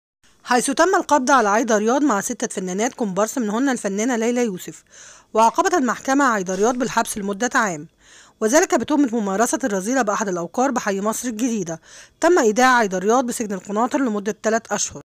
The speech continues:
قبل أن يتم منحها البراءة من محكمة مستأنف الآداب في أربعة وعشرين فبراير سنة ألف تسعمية تلاتة وتمانين، بعد أن تأكدت المحكمة من الزج بها في الاتهام على غير سند من الواقع أو سند من الحقيقة،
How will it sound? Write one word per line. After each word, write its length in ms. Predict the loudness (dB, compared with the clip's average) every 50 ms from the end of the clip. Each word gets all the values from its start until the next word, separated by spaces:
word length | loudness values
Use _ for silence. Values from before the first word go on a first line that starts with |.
| _ _ _ _ _ _ _ _ _ _ _ _ _ _ _ _ _ _ _ _ 0
قبل 200 | 0 2 2 2
أن 100 | 0 0
يتم 240 | -2 -2 0 0 0
منحها 420 | 0 0 -2 -4 0 2 2 2
البراءة 340 | 2 0 0 0 2 2 2
من 140 | 2 0 0
محكمة 360 | -2 -4 -4 -4 -4 -4 -4 -4
مستأنف 460 | -6 -8 -4 -4 -2 -2 -2 -2 -4
الآداب 320 | -6 -6 -2 -2 -2 -2 0
في 120 | 0 -2
أربعة 180 | 0 0 0 0
وعشرين 280 | 0 -2 -4 -6 -6
فبراير 400 | -6 -6 -6 -4 -2 -2 -2 -2
سنة 240 | -4 -6 -8 -8 -8 -6 -8
ألف 140 | -8 -8
تسعمية 380 | -8 -10 -8 -8 -6 -6 -6 -6
تلاتة 300 | -6 -6 -6 -6 -6 -8
وتمانين، 460 | -8 -6 -6 -6 -6 -8 -10 -12 -14 _ -20 -20 -20 -20 -20 -20 _ _
بعد 260 | -2 2 2 2 2 0
أن 140 | -4 -4
تأكدت 420 | -4 -6 -8 -6 -6 -6 -4 -4 -6
المحكمة 580 | -6 -8 -8 -10 -6 -4 -2 0 0 0 0
من 160 | 0 -2 -4 -4
الزج 360 | -6 -4 -4 -4 -4 -4 -4
بها 220 | -4 -4 -4 -4
في 60 | -6
الاتهام 520 | -8 -10 -10 -8 -10 -6 -4 -2 -2 -2 -2
على 160 | -2 -2 -2
غير 240 | -2 -2 -2 -2 -4
سند 320 | -4 -4 -4 -4 -4 -4
من 100 | -4 -4
الواقع 540 | -4 -2 -2 -2 -4 -4 -6 -8 -12 -12 -12 _ _ -20 -20 -20 -20 -20 _ -2
أو 340 | 0 0 2 2 2 0 -2
سند 320 | -2 -2 -2 -2 -2 -4
من 120 | -4 -4 -4
الحقيقة، 560 | -4 -2 -2 -4 -4 -4 -10 -12 -12 -16 -16